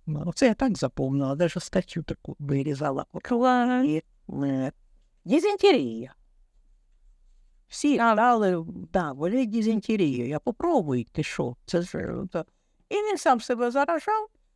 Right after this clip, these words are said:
Speaker 1: і от він крахмал якось з этим, з йодом. Каже, тільки, с-, ну, може, чоловік, етот самий, самоубійця йод пить.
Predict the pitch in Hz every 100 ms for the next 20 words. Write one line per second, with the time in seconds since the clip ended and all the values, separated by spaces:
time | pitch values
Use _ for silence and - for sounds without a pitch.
0 | _ _ 294 370 381 330 269 233 233 233
1 | - 214 180 156 143 185 165 226 370 381
2 | 262 240 - 220 - 175 160 - 151 -
3 | 185 180 147 127 127 - _ _ _ -
4 | _ _ - 180 190 180 - 190 185 -
5 | 202 190 185 - 170 185 196 185 175 170
6 | 160 143 - 170 165 165 151 151 - 139
7 | 139 - - 135 131 131 - 170 175 160
8 | 131 123 - 135 123 117 - 127 135 -